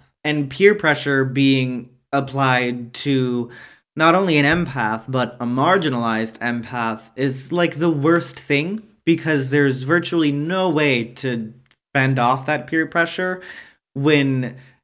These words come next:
your gut instinct as an empath,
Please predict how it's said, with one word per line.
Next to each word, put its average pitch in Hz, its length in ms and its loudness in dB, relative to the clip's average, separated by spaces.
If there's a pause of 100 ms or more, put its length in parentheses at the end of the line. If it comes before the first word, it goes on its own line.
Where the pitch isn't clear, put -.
(140)
your 139 300 2
gut 143 320 2
instinct 135 640 0
as 131 280 2
an 147 80 -2
empath, 131 640 -4